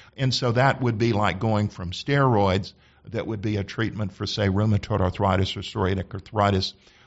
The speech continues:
um, in the nineteen nineties or nineteen eighties, to more targeted approaches like blocking a communicating protein, um, like a T N F blocker, uh, or an interleukin one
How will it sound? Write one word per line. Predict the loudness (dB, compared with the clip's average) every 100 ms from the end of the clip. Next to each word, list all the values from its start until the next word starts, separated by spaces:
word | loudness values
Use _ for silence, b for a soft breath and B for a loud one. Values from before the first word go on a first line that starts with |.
| -8
um, | -2 2 2 2 -2 -4
in | -4 -2 -4
the | -6
nineteen | -6 -6 -8 -12 -6
nineties | -2 0 0 -2 -8
or |
nineteen | -8 -8 -8 -10 -4
eighties, | -2 0 -2 -6 B B B
to | -2 0
more | 2 0
targeted | -2 0 2 2 2
approaches | 0 -2 -4 -4 -8 -10 b b -8
like | -4 -4 -4
blocking | 0 2 4 2 2
a |
communicating | -2 -4 0 2 2 2 2 0
protein, | 0 0 0 2 2 2 0 B B B -2
um, | 2 4 2
like | 0 0 2 2
a | 0 -2
T | -6 -2 0
N |
F | 2 0 -2
blocker, | 2 2 2 0 -2 B B -10
uh, | -4 -4
or | -2 2 2 2
an | 0 -2
interleukin | 2 2 2 0 0 0 0 -6
one | -6 -2 0 0